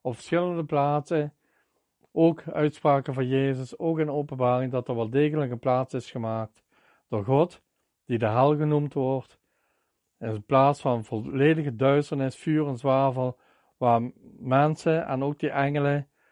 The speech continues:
dag en nacht door heilige engelen van God gepijnigd worden.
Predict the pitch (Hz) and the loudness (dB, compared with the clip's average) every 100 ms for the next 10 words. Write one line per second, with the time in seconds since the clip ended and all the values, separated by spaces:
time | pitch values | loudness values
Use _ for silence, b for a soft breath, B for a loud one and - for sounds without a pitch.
0 | _ - 135 156 156 139 143 - 120 123 | _ 2 4 6 4 0 -2 0 0 2
1 | 139 139 143 - 139 139 123 127 107 131 | 0 0 -4 -4 -6 -4 -4 -4 -4 -4
2 | 151 - _ _ _ _ 127 - 139 135 | -4 -8 _ _ _ _ -4 0 2 0
3 | 117 - 104 92 90 85 | -4 -4 -4 -2 -4 -8